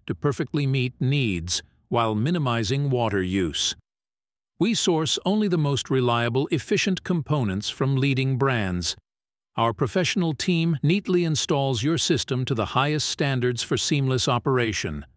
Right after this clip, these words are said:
Ongoing maintenance keeps it working optimally for years.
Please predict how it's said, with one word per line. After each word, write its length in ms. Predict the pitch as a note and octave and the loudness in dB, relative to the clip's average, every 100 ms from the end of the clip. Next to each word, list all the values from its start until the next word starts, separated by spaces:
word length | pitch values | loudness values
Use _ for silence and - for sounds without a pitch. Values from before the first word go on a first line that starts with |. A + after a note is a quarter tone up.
| _ _ _ | _ _ _
Ongoing 560 | A2 B2 A#2+ B2 B2 A#2+ | -2 0 0 0 0 0
maintenance 560 | C#3+ C3+ - G#2+ A2 - | 0 -2 -2 -4 -4 -4
keeps 320 | D3+ A2+ - | -4 -2 -4
it 140 | G#2+ | -2
working 380 | A#2 C3+ B2+ B2 | -2 -2 -2 -2
optimally 560 | B2+ - B2+ A#2+ A#2 A2 | -2 -2 -2 0 -2 -2
for 100 | A#2+ | -4
years. 680 | G#2+ B2 A#2 F2 D2+ - | -2 0 0 -2 -4 -6